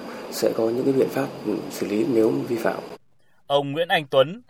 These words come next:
Speaker 2: Giám đốc Ban Quản lý Dự án Đầu tư Xây dựng Công trình Giao thông tỉnh Bắc Kạn cho biết, việc tạo cơ chế linh hoạt của Ủy ban Nhân dân tỉnh Bắc Kạn là yếu tố đẩy nhanh tiến độ công trình, đồng thời là tiền đề quan trọng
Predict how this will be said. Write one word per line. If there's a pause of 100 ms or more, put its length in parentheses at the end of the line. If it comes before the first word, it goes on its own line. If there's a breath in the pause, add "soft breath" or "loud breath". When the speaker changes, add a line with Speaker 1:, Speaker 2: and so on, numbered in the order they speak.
(140)
Speaker 2:
Giám
đốc
Ban
Quản
lý
Dự
án
Đầu
tư
Xây
dựng
Công
trình
Giao
thông
tỉnh
Bắc
Kạn
cho
biết, (460)
việc
tạo
cơ
chế
linh
hoạt (140)
của
Ủy
ban
Nhân
dân
tỉnh
Bắc
Kạn (360)
là
yếu
tố
đẩy
nhanh
tiến
độ
công
trình, (640)
đồng
thời (200)
là (100)
tiền
đề
quan
trọng